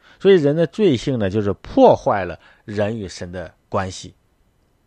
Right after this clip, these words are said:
那这是对神的背逆啊。如果以色列百姓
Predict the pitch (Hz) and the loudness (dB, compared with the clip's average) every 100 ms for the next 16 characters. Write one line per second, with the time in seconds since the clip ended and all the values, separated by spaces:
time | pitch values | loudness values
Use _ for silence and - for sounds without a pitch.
0 | _ _ - _ - 196 - 269 214 185 | _ _ -20 _ -6 -4 0 0 0 -2
1 | 214 147 - 104 104 143 - 208 170 101 | 0 0 -2 -6 -2 -2 -2 -2 -2 -2
2 | 107 90 - - _ _ _ _ 147 247 | -6 -8 -10 -20 _ _ _ _ 0 2
3 | 214 185 123 98 - 160 151 127 95 87 | 4 2 2 -4 -6 0 0 2 -2 -2
4 | 147 110 | -8 -8